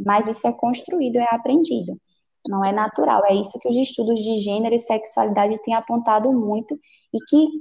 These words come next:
que maravilha a gente ter essa possibilidade de refletir, ter esses conteúdos aí pra gente conseguir desconstruir inúmeras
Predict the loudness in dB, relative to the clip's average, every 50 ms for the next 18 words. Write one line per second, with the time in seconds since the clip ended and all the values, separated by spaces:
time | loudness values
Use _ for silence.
0 | -12 -14 -20 _ _ _ -4 0 4 6 6 6 6 4 4 2 2 2 2 2
1 | 2 2 2 0 -4 -6 -8 _ -2 -2 -2 0 0 -4 -2 2 2 2 2 2
2 | 2 0 2 2 2 2 2 2 2 2 0 -4 -4 -4 -2 0 0 -2 0 0
3 | 0 0 0 -2 -6 -4 -4 -4 -4 -4 _ _ _ _ _ _ 2 4 4 4
4 | 2 0 -6 -8 -4 0 0 0 0 2 2 2 4 4 2 0 0 2 2 4
5 | 4 4 2 0 -4 -6 -12 -20 _ _ 0 0 2 2 0 -2 -4 -4 -2 0
6 | 0 0 0 0 0 0 0 0 -2 -2 -2 -4 -6 -6 -8 -8 -8 -8 -6 -4
7 | 0 0 0 0 0 -2 -6 -6 -6 -4 -4 -2 -2 0 2 4 4 4 4 2